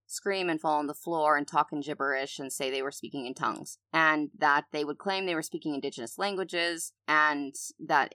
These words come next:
the church was really informal. It was more like debates and some preaching,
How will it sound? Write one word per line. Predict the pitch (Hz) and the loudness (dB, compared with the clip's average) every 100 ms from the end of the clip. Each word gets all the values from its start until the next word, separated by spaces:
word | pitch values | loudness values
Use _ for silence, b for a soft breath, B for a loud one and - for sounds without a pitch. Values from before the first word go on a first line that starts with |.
| - | -6
the | 175 | -6
church | - 202 202 - - | -2 -2 -2 -4 -8
was | 147 147 | -8 -4
really | 165 165 123 | -2 -2 -2
informal. | 147 - 127 143 147 165 175 - | -4 -6 -4 -2 -2 -2 -2 -2
It | |
was | 151 151 | -4 -2
more | 143 147 | 0 0
like | 143 - | -2 -4
debates | 143 - 123 151 - - | -8 -4 -2 -2 -4 -8
and | 143 | -6
some | - 143 | -6 -6
preaching, | - 143 - 165 165 175 | -6 -8 -6 -6 -4 -6